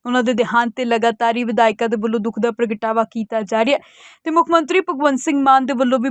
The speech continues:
ਪੋਸਟ ਪਾ ਕੇ ਦੁੱਖ ਪ੍ਰਗਟਾਇਆ ਗਿਆ। ਦੱਸ ਦਈਏ ਕਿ ਜੇਕਰ ਕਿਸੇ ਮੌਜੂਦਾ ਵਿਧਾਇਕ ਜਾਂ ਸੰਸਦ ਮੈਂਬਰ ਦੀ ਕਿਸੇ ਕਾਰਨ ਮੌਤ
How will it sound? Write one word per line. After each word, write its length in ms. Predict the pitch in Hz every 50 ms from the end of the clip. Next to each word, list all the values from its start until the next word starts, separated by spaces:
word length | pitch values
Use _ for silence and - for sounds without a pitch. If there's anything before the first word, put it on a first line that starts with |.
| 226 -
ਪੋਸਟ 360 | 254 254 254 254 240 - - -
ਪਾ 140 | 254 226 226
ਕੇ 160 | - 254 247
ਦੁੱਖ 260 | 208 226 233 - - _
ਪ੍ਰਗਟਾਇਆ 500 | 240 226 202 220 - 226 214 226 247 254
ਗਿਆ। 160 | 226 - - - _ _ _ _ _ _ -
ਦੱਸ 160 | 226 226 202
ਦਈਏ 300 | 214 247 233 214 254 254 - _ _ - - - _ -
ਕਿ 60 | 285
ਜੇਕਰ 320 | 226 294 320 262 330 370
ਕਿਸੇ 220 | 285 370 349 370 370
ਮੌਜੂਦਾ 420 | 339 339 330 254 320 311 254 339 330
ਵਿਧਾਇਕ 400 | 302 311 330 311 285 285 254 -
ਜਾਂ 80 | -
ਸੰਸਦ 440 | - - 311 269 262 240 - 302 262
ਮੈਂਬਰ 320 | 262 262 262 262 240 269
ਦੀ 140 | 254 233 269
ਕਿਸੇ 240 | 226 262 220 - 269
ਕਾਰਨ 300 | - 262 247 247 247 247
ਮੌਤ 260 | 240 233 233 240 226